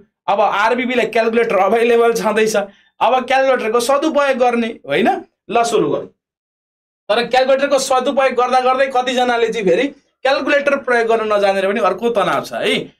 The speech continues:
फेरि त्यो पनि विचार गर्नु होला। कतिजनालाई क्यालकुलेटर एकैचोटि थिच्न खोज्नुहुन्छ, काहीँ काहीँ पोर सुनियो कि तपाईँलाई साइन्टिफिक क्यालकुलेटर पनि लिएर, लिएर जान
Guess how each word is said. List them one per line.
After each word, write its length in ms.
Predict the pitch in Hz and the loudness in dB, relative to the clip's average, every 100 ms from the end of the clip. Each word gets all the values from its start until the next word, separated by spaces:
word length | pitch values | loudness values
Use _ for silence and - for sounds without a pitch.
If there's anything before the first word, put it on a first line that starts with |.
| _ | _
फेरि 120 | 196 190 | -2 0
त्यो 160 | 240 | 0
पनि 140 | 240 262 | 2 0
विचार 300 | 226 220 190 | 0 -2 0
गर्नु 240 | 180 170 | 0 0
होला। 140 | 135 123 - _ _ - | -4 -4 -10 _ _ -2
कतिजनालाई 420 | 214 233 247 254 | 0 2 0 0
क्यालकुलेटर 440 | 247 247 247 254 | 0 0 0 0
एकैचोटि 560 | 247 254 - 262 262 254 | 0 -2 -2 0 0 -2
थिच्न 320 | - 233 247 | -4 -4 -2
खोज्नुहुन्छ, 420 | 220 226 233 233 233 214 - _ _ | 0 0 0 0 -2 -4 -10 _ _
काहीँ 180 | 233 247 | -2 -2
काहीँ 200 | 247 262 262 | 0 -2 -2
पोर 180 | 254 262 | 0 0
सुनियो 400 | 254 254 247 262 | -2 -4 -2 -2
कि 80 | 254 | -2
तपाईँलाई 300 | 247 254 254 | -2 0 0
साइन्टिफिक 480 | 240 214 214 240 233 | -2 -2 -2 -6 -2
क्यालकुलेटर 360 | 254 247 240 | -2 0 -2
पनि 240 | 233 254 240 | -2 -4 -2
लिएर, 180 | 240 233 240 202 | 0 2 2 2
लिएर 300 | - 233 240 233 | 0 0 2 2
जान 220 | 214 220 | 0 0